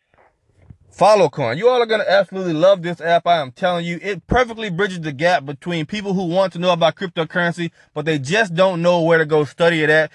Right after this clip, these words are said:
They don't know where to get the answers from. They don't know who to listen to. I'm telling you, Filecoin, if you're trying to learn about cryptocurrencies and Bitcoin and Ethereum and Litecoin and things of that nature,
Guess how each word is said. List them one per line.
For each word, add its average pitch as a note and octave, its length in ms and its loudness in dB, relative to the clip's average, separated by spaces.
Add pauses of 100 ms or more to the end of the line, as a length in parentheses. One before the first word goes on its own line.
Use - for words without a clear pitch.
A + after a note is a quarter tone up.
(140)
They D3 80 -4
don't A#3 180 2
know A3+ 140 2
where G#3+ 100 4
to G3 80 -2
get G3 140 -4
the E3 160 -10
answers E3+ 340 -4
from. F3 360 -2 (220)
They E3 100 -2
don't A#3+ 240 0
know G#3+ 180 2
who G#3+ 80 -4
to D#3+ 100 -2
listen F#3 400 -4
to. G3 200 -6
I'm E3 180 -2
telling G#3 340 0
you, F#3+ 120 -6
Filecoin, G3+ 640 2
if D#3+ 120 -8
you're G3+ 100 -6
trying A#3 280 -4
to A3+ 40 0
learn G#3+ 140 4
about F#3+ 240 2
cryptocurrencies F#3 840 -4 (220)
and A#2+ 240 -2
Bitcoin F3 600 0
and - 80 -12
Ethereum E3 420 -4
and A#2+ 100 -4
Litecoin D#3+ 520 0
and C3+ 80 -8
things D#3 180 -6
of C#3+ 60 -6
that D3 160 2
nature, D3+ 320 -4